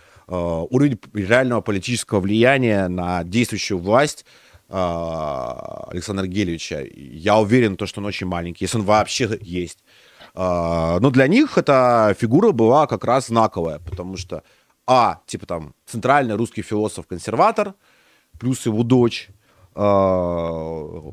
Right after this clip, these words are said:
позже, кстати, великолепный интеллектуал-консерватор. А, а для нас, э, и поэтому, и поэтому, а,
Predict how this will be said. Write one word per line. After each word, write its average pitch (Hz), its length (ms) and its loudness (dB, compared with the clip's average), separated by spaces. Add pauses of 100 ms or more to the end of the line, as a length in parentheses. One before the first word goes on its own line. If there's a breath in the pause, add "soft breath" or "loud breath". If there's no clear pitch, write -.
позже, 123 240 4
кстати, 120 320 0
великолепный 92 840 4
интеллектуал-консерватор. 90 1500 0 (500 soft breath)
А, 87 460 -4
а 107 320 4
для 107 160 0
нас, 165 380 2
э, 95 920 -2
и 110 80 2
поэтому, 135 760 2
и 113 120 0
поэтому, 107 1700 2
а, 104 60 4